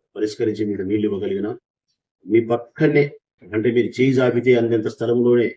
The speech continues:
యాభై మూడు కోట్ల రూపాయలతో మార్కెట్ నిర్మిస్తారా? ఈ వార్డులో అయితే వస్తుంది మార్కెట్ యాభై మూడు కోట్ల. మీకు అతి సమీపంలో ఉండే శివాలయం సెంటర్లోనే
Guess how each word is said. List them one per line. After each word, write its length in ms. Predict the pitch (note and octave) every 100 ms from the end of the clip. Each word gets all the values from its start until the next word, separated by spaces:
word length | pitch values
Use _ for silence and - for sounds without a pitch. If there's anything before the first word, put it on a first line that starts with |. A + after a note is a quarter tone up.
| -
యాభై 260 | G#2+ A2 A2+
మూడు 200 | G#2+ G#2
కోట్ల 260 | A2+ A#2 A#2
రూపాయలతో 640 | A2 G#2+ G#2 - G2 E2+ _ _ _ _ _ _ _ -
మార్కెట్ 400 | G2+ A2+ A#2+ -
నిర్మిస్తారా? 540 | G#2+ G#2+ G#2+ A2 A#2 - -
ఈ 60 | G#2+
వార్డులో 320 | A2+ A2 A2+
అయితే 140 | A2
వస్తుంది 280 | A2 - F#2
మార్కెట్ 400 | F#2+ F#2+ F#2+ F#2 -
యాభై 160 | G2 G2
మూడు 180 | F#2+ F2+
కోట్ల. 300 | F#2+ - D#3 C#3 _ _ _ _ _ -
మీకు 260 | G#2 A#2+ A#2
అతి 180 | A2
సమీపంలో 500 | A#2+ B2+ C3+ B2+ B2+
ఉండే 140 | B2 A#2+
శివాలయం 400 | A2+ A#2 A#2 G#2+
సెంటర్లోనే 640 | A2 G#2+ A2 A2 G#2 F2+